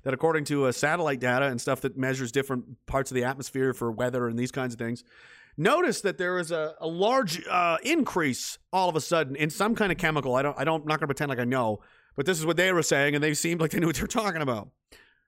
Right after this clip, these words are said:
That, uh, there's a large mass of biological material being burned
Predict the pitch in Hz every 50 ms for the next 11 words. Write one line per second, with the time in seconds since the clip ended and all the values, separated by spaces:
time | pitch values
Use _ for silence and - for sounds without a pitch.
0 | _ _ _ _ _ _ - 156 175 175 165 165 160 156 147 147 151 147 151 233
1 | 262 294 294 277 277 233 214 214 208 226 233 233 185 156 131 127 131 143 160 175
2 | 190 196 196 190 185 - 185 139 120 113 107 104 - - - 165 170 180 185 185
3 | 180 175 175 175 170 165 156 147 147 143 151 160 165 165 147 151 - - 151 139
4 | 131 131 131 127 - - 170 160 139 131 127 123 120 117 131 135 135 127 123 110
5 | 120 151 143 135 127 123 123 123 110 -